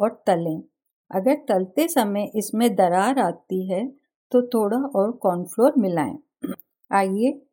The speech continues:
अब आप स्टफिंग बनाने की विधि नोट कर लीजिए। एक टेबलस्पून गाढ़ी क्रीम लें,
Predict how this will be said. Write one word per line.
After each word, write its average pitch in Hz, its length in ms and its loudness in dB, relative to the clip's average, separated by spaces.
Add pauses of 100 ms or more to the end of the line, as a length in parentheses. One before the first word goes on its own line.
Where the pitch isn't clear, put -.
(320)
अब 254 260 2
आप 196 220 -4
स्टफिंग 262 600 2
बनाने 190 480 0
की 240 220 0
विधि 185 340 2
नोट 185 340 -2
कर 170 200 -4
लीजिए। 160 480 -10 (880)
एक 302 260 0 (100)
टेबलस्पून 196 680 -2
गाढ़ी 190 380 2
क्रीम 202 400 -4
लें, 185 320 -4